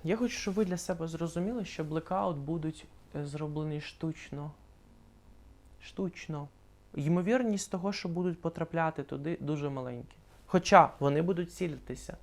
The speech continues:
вони будуть цілитися. Але потраплянь буде, ну, типа, мінімально. Із сімдесяти відсотків, і-, із ста відсотків, е, тільки тридцять відсотків може бути потраплянь. А це, типа, ну, колосально мало.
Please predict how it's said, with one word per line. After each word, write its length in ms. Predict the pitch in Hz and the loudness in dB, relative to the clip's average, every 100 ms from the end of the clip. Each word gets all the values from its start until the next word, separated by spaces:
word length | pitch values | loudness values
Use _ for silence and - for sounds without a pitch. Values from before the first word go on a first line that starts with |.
| - | 0
вони 280 | 160 160 160 | 2 2 2
будуть 320 | 160 156 160 | 0 -2 -4
цілитися. 680 | - 175 156 143 143 - 143 - - - - - - | -2 0 0 -2 -8 -8 -14 -16 -20 -20 -20 -20 4
Але 200 | - 165 | 6 8
потраплянь 720 | 165 - 170 170 185 214 311 - - - | 6 4 4 6 6 6 2 -6 -18 -8
буде, 400 | 160 170 170 170 | -2 0 0 0
ну, 100 | 165 | 0
типа, 300 | 165 151 135 | 0 -2 -4
мінімально. 720 | 135 151 151 139 127 123 123 139 - - - - | -2 0 0 -2 -4 -4 -6 -12 -20 -20 -20 2
Із 140 | 180 | 2
сімдесяти 840 | - - 202 196 196 165 - - 156 | 4 6 8 8 8 4 -2 -4 -4
відсотків, 760 | 151 - 202 233 - 170 156 | -4 0 2 2 0 -6 0
і-, 120 | 156 156 | 2 2
із 160 | - | 0
ста 220 | - 190 | 2 4
відсотків, 580 | 160 156 226 - 170 - - | 4 2 -2 0 -4 -4 -4
е, 260 | 143 147 147 | -2 -2 -2
тільки 260 | - 160 | -4 -6
тридцять 340 | 151 175 165 147 | -4 -6 -6 -8
відсотків 480 | 143 156 156 143 | -6 -6 -6 -8
може 240 | 139 143 139 | -8 -8 -8
бути 260 | 127 131 | -8 -10
потраплянь. 560 | - - - - 73 - - - - - - | -12 -10 -12 -10 -10 -10 -12 -20 -20 -18 -4
А 100 | 147 | -2
це, 160 | 170 | -2
типа, 300 | 156 160 165 | -4 -2 0
ну, 240 | 160 165 151 - - | 2 0 -2 -8 -14
колосально 500 | - 160 - 151 139 | -4 -2 -2 -6 -6
мало. 360 | 135 123 123 127 | -6 -6 -6 -8